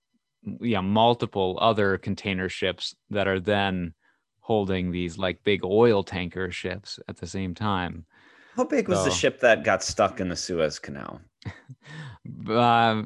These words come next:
Speaker 1: small, I think, compared to some of these other ones. I, I, I don't know.
Speaker 2: Okay.
Speaker 1: Maybe, maybe it was a massive ship. Uh, the scale, sense of scale just kinda goes out the window when you're on the ocean.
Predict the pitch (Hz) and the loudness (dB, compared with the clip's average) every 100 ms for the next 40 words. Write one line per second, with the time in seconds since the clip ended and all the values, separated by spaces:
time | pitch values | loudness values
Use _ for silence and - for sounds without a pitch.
0 | 101 - 135 131 123 113 107 101 95 98 | -6 -4 4 6 8 8 8 6 2 -2
1 | 90 104 95 101 95 87 - 90 85 95 | -2 -2 0 2 0 0 -4 -4 -4 -6
2 | 90 87 85 87 85 82 82 82 82 107 | -4 -4 -4 -4 -4 -6 -10 -8 -4 0
3 | - 139 143 165 127 127 104 90 69 73 | 2 4 4 6 6 6 4 2 -2 -4
4 | 123 143 139 131 156 175 139 120 107 98 | 2 4 4 4 4 4 6 4 4 2
5 | 90 85 92 87 - 90 - 87 127 139 | 2 -2 -4 -8 -4 -6 -4 -6 0 0
6 | - 185 185 165 139 123 196 185 135 - | 2 6 8 8 6 4 0 2 0 -2
7 | - 123 113 98 95 - 98 - 120 101 | 2 4 6 4 0 -4 -12 -6 -2 0
8 | 98 95 101 95 95 95 92 90 87 90 | 0 2 0 0 -2 -2 -2 0 -2 -4
9 | 87 87 87 87 85 90 - 95 110 | -4 -4 -4 -2 -2 -2 -4 -8 -10